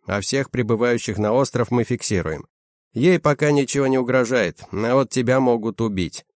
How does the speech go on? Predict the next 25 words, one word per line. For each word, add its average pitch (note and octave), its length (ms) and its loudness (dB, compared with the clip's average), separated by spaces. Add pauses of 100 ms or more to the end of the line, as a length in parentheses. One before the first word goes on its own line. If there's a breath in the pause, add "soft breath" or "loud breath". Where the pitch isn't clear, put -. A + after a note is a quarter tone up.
(120)
«Знаю. G2 520 0 (180)
Конечная A2+ 580 0
точка A2+ 300 -4
маршрута?» G#2 560 -4 (400)
«Военные C#3+ 640 2
ещё A2 200 -2
не A2 120 0
решили». E2+ 540 -6 (160)
Он G#2 180 0
вздохнул. F#2 580 -4 (480)
«У A2 120 2
них E3 180 4
всё D#3+ 160 0
слишком C#3 440 0
медленно, F#2 520 0 (120)
но D#3 200 4
не D#3+ 100 6
удивляйся, C#3 640 2
если G#2+ 360 -2
об G2+ 180 -2
этом G2+ 220 0
сразу B2+ 400 -2
станет A2 360 -2
известно A2+ 520 -2
заговорщикам». F#2 920 -4